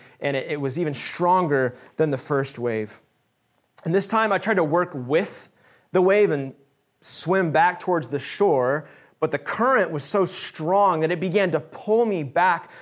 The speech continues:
toward the next wave. And for the next ten minutes, wave after wave after wave beat down upon me, and each break began to chisel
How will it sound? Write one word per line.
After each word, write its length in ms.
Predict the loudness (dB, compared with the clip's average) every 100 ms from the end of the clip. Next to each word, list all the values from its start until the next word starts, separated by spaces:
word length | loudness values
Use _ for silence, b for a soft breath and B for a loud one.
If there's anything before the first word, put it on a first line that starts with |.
| B
toward 400 | 0 4 4 2 B -4
the 80 | -2
next 400 | -2 -4 -10 b b -4
wave. 540 | 0 0 -2 -6 -14 b b -12
And 100 | -6
for 60 | -2
the 80 |
next 280 | -2 -2 -6
ten 460 | -6 -2 0 2 2
minutes, 600 | 2 0 -2 -6 -12 -14 b b b -8
wave 560 | -2 2 4 4 2 0
after 400 | -2 0 -2 0
wave 520 | 2 2 2 0 0
after 420 | -2 -2 -2 -4
wave 680 | 0 2 4 2 -2 -10 -6
beat 380 | -6 -6 -8 -4
down 480 | 0 2 0 -2 -8 b b b -8
upon 420 | -4 0 0 0
me, 120 | -4
and 100 | -4 -2
each 320 | -4 -4 -12 B B
break 400 | 0 2 2 0
began 320 | -2 0 -2
to 100 | -4
chisel 800 | -6 -2 2 2 4 2 0 -2